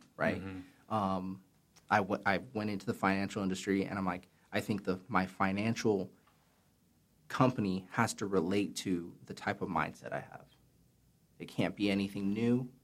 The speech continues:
Speaker 1: It just has to be me.
Speaker 2: Okay, and what, and what is that mindset? Tell me about that.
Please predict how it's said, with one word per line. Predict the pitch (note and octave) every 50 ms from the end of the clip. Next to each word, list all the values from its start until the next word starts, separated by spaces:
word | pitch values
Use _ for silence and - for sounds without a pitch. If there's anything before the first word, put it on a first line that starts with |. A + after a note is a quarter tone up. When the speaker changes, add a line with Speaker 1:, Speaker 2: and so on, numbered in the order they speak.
| _ -
Speaker 1:
It | F2+ D2+ -
just | - G2 -
has | - F#2 - -
to | - -
be | G2+ G2
me. | F#2 E2+ F2 D#2+ - - _ _ _ _ _ _ _ _ _ _ _ _ _ _ _ -
Speaker 2:
Okay, | C3 A#2 - A#2+ A#2
and | B2 B2
what, | A2+ A#2+ A#2+ A#2+ -
and | C#3 A#2 A2
what | A2 A2+ A2
is | A2 G2
that | G2 G2+ G2 G2+
mindset? | G#2 G2 F#2+ F#2 F2+ - - F2+ - - -
Tell | - A2
me | G2+ F#2
about | F2+ F2+ E2+
that. | - F2+ E2+ E2+